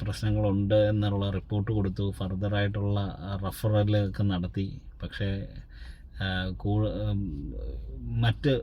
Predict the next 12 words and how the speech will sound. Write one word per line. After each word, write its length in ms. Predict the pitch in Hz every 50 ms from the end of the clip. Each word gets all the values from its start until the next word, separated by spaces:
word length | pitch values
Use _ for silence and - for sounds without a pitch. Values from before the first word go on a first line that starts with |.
| - 117 -
ചേഞ്ചസ് 440 | 120 117 123 123 123 127 120 - 123
ഒന്നും 200 | 117 113 123 120
ഉണ്ടായില്ല. 360 | 113 104 104 101 98 92 98
ആ 100 | 101 104
സ്കൂളിൽ 520 | 104 - - - 117 113 113 120 120 120 123 - 120
തന്നെ 340 | 113 113 113 117 117 - - - - - - - - - - - - 110
കണ്ടിന്യൂ 400 | 104 104 107 113 117 120 123 120
ചെയ്യേണ്ട 280 | 123 113 110 110 110
സാഹചര്യം. 600 | 107 - - 95 95 95 92 92 90 95 92 - - - - - - - - - - - -
കുട്ടിയുടെ 280 | 110 113 120 117 120
മാതാപിതാക്കൾക്കാണെങ്കിൽ 1300 | 117 117 113 107 107 113 117 117 123 117 123 123 117 - 123 135 131 - 131 117 117 113 113 113 113 113 113
ഈ 260 | 113 113 113 110